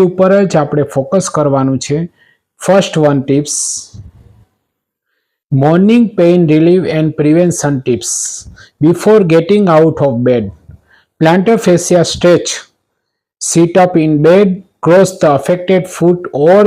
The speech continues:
the opposite knee. Plantar fascia stretch એટલે આપણે બેડમાં બેસીને જે પગ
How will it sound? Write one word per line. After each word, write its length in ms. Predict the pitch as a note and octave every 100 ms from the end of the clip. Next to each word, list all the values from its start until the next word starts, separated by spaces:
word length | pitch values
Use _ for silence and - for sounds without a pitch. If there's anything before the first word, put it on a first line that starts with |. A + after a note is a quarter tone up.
| E3
the 80 | E3+ A#2
opposite 500 | A#2 D#3+ C3+ C3+ -
knee. 220 | A#2+ F#2+ - - _ _ _ _ -
Plantar 360 | C#3+ D3+ F#3 F3+
fascia 420 | - D3+ D3 D#3+ D#3 -
stretch 360 | - D#3+ D3 - - _ _ _ _ _ _ _ _ _ -
એટલે 220 | B2 C3+
આપણે 260 | B2+ B2+ B2+ B2+
બેડમાં 420 | B2+ B2+ C3+ B2
બેસીને 580 | B2+ B2+ G3 G3+ E3 D3 D3 D3 - _ -
જે 160 | B2 C#3+
પગ 320 | C#3 C#3